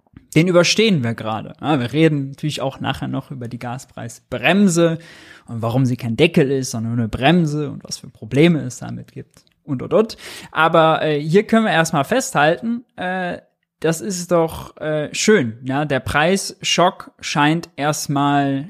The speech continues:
äh, vorüberzugehen. Das ist allerdings, kann man nur sagen, eine Momentaufnahme. Äh, ihr seht die Ausschläge allein schon in diesem Graphen, ja, der ist total volatil.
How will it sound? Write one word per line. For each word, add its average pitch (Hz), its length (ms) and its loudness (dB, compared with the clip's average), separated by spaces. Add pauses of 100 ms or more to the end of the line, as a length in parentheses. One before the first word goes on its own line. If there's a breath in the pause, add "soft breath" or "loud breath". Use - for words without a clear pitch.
äh, 127 220 -4
vorüberzugehen. 131 1040 -4 (600 loud breath)
Das 156 140 4
ist 196 80 2
allerdings, 165 800 2
kann 151 160 2
man 143 180 4
nur 143 80 2
sagen, 139 200 4
eine 135 80 2
Momentaufnahme. 143 1120 0 (180)
Äh, 131 320 -4
ihr 131 240 -6
seht 147 260 0
die 143 100 0
Ausschläge 131 600 2
allein 127 300 2
schon 127 260 0
in 127 260 -2
diesem 127 280 0
Graphen, 131 520 0
ja, 135 200 2
der 131 160 -2
ist - 180 -8
total 135 440 2
volatil. 143 640 2